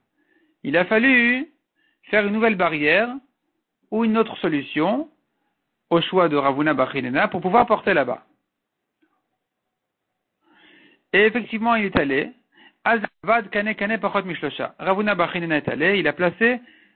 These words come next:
un roseau à côté d'un roseau, quand ils étaient tous, euh, dans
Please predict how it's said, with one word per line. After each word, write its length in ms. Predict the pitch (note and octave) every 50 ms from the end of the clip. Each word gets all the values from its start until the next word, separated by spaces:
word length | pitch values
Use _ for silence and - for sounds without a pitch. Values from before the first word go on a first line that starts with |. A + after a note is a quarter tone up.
| _ _ _
un 140 | - F#3 G3+
roseau 280 | F#3+ G3 G3 F3 F3 F#3+
à 100 | F3 -
côté 220 | - E3 - F#3
d'un 120 | E3+ D#3
roseau, 500 | C3 B2+ C3+ C3+ C#3 F#3 G#3+ A#3 B3 B3 A#3 - _ _ _ _ -
quand 140 | - F#3+ F#3+
ils 120 | F#3 E3+
étaient 200 | F#3+ F#3 G3 F#3+
tous, 280 | F#3+ - A3 G#3+ G3 - - - - - _ _ _ _ _ -
euh, 220 | - D#3 D3+ D3 C3
dans 420 | D3+ D3 D3+ D#3+ D#3+ D#3 D3 -